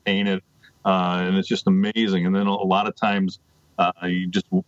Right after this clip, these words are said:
look at these different sessions, and there'll be, uh,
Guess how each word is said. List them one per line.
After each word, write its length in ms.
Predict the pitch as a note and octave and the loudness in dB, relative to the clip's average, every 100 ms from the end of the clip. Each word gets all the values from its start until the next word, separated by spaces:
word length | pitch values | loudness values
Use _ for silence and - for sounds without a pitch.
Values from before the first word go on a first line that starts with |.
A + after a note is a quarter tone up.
| - | 0
look 220 | G2 G2 | 2 2
at 60 | G2+ | 2
these 180 | G2+ E2+ | 0 2
different 320 | G2 - F#2+ | -2 -2 -8
sessions, 640 | - A2 G2+ A2 G#2 F#2+ | 0 0 2 0 2 0
and 220 | G2+ F#2+ F#2+ | 0 0 0
there'll 100 | F#2 | 0
be, 340 | G2 F#2+ F#2 - - _ - | 2 2 0 -4 -20 _ -4
uh, 160 | E2 | -2